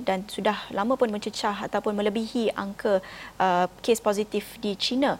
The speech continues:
Uh, dan, uh, negara kedua tertinggi pula adalah Itali dengan lebih sembilan puluh ribu kes positif dan, uh, juga Itali mencatatkan kes kematian tertinggi, uh, di seluruh dunia dengan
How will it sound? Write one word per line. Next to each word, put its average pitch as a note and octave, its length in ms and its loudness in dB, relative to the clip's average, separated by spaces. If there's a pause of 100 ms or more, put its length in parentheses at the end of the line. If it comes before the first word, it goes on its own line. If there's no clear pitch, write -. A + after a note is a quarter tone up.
(280)
Uh, F#3 160 2
dan, F#3+ 240 2
uh, F#3 240 2
negara G#3 320 2
kedua A#3 320 4
tertinggi A3+ 480 -2
pula A#3 320 4
adalah G#3+ 160 4
Itali G#3+ 480 0
dengan G3 240 0
lebih G3 240 0
sembilan G#3 320 -2
puluh G3 160 0
ribu G3+ 320 0
kes A3+ 320 2
positif G#3+ 560 0 (320)
dan, G3 240 2
uh, F3+ 80 2
juga G3 640 6
Itali G#3+ 320 -2
mencatatkan G3+ 560 0
kes - 240 -2
kematian G3+ 400 -2
tertinggi, G#3 560 -2 (320)
uh, G3 240 4
di F#3 240 -4
seluruh G3 240 0
dunia G3 320 0
dengan F#3+ 240 -2